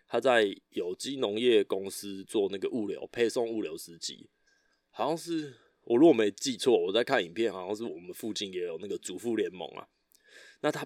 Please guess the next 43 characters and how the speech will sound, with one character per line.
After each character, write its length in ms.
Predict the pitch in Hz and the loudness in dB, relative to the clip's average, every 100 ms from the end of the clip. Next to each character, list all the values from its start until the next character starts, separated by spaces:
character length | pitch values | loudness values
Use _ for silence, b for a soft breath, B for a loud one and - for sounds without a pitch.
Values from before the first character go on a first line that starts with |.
| - | -4
爸 240 | 151 - _ | -4 -4 _
好 240 | - - 87 | -12 -6 0
像 260 | - 117 87 | 2 2 -2
当 200 | - 98 | -10 -8
天 120 | 101 | -6
要 120 | 104 98 | -4 0
被 100 | 107 | 0
裁 240 | - - | -2 -10
员， 100 | 80 - - _ _ - | -10 -12 -14 _ _ -8
他 80 | |
就 100 | 135 | -4
决 220 | 139 104 98 | -2 -2 -2
定 140 | 117 | -2
用 180 | 117 - | -4 -6
影 180 | - 95 | -12 -18
片 220 | - 107 - _ _ _ | -2 -2 -2 _ _ _
记 200 | - 131 | -2 0
录 120 | 131 | 0
他 120 | 107 | -2
爸 120 | 104 110 | 0 0
爸 140 | 92 | 0
一 100 | 110 | -6
天 160 | - 92 | -6 -8
的 80 | 87 | -6
工 220 | 87 87 | -6 -6
作。 140 | - - | -8 -4
那 80 | 123 | -4
天 160 | 117 | -4
他 100 | 110 | -4
就 100 | 113 107 | -2 -2
跟 120 | 104 | -2
他 80 | 98 | -4
爸 200 | - 76 | -6 -6
一 20 | |
起 140 | - | -10
上 200 | 73 - - | -8 -12 -10
班。 120 | - - _ b b b b | -12 -12 _ b b b b
我 80 | 117 | 0
看 160 | 165 | 2
很 100 | 135 | 2
多 100 | 113 | 6
网 180 | 123 110 | 6 4
友 280 | 110 82 - | 2 -2 -4